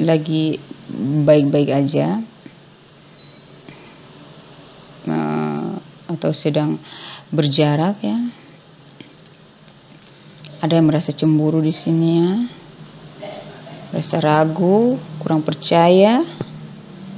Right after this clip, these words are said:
ya. Ah, karena kalian trauma mungkin di beberapa wak-, eh, waktu sebelumnya, ya,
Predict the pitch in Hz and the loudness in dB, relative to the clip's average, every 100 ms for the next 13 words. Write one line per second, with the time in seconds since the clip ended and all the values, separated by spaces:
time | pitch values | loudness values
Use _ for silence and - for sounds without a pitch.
0 | - - - - - - - 131 98 120 | -16 -16 -16 -16 -14 -8 0 2 4 2
1 | 139 - - - - - - - - - | -2 -10 -16 -16 -16 -18 -18 -16 -16 -16
2 | - - - - - - 175 160 156 151 | -18 -18 -18 -18 -16 -8 -4 -2 -4 -6
3 | - - - - - - 175 160 156 156 | -12 -18 -20 -20 -20 -6 -2 0 0 0
4 | 151 147 143 - 147 156 151 151 147 151 | 0 0 -2 -2 0 0 0 -2 -2 -4
5 | 151 - - - - - - 170 170 165 | -4 -12 -14 -14 -16 -10 -2 2 2 2
6 | 170 165 160 156 - - - 156 151 151 | 2 2 2 2 -4 -8 0 2 4 4
7 | 151 147 147 147 147 147 160 151 147 143 | 4 2 2 0 0 0 0 0 0 2
8 | 147 143 156 156 165 156 151 147 143 143 | 0 0 -2 -2 -2 2 4 4 4 2
9 | 139 147 | 2 2